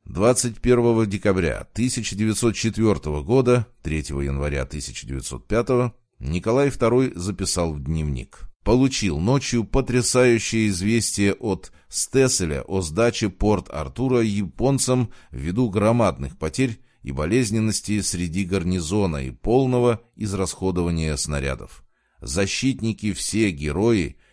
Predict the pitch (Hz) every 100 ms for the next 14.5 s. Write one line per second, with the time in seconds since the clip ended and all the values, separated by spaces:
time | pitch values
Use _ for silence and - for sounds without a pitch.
0 | - 67 67 101 120 107 92 73 110 123
1 | 104 82 87 92 120 - 98 92 67 71
2 | 98 101 87 80 82 78 - _ 76 73
3 | - 69 67 60 - - _ - 95 113
4 | 160 165 170 175 165 120 98 92 - 151
5 | - 143 147 127 120 127 131 127 120 131
6 | 120 127 117 131 127 120 104 113 113 117
7 | 113 117 117 113 117 76 65 - 62 57
8 | - _ - 73 92 113 120 120 101 101
9 | 113 95 87 - 113 120 80 58 - _
10 | _ _ - 95 110 156 160 160 - 135
11 | 131 147 127 - 113 90 - 147 139 95
12 | 123 127 - - 92 92 113 127 - 101
13 | 95 90 85 110 104 - 95 87 - 85
14 | 82 107 76 60 -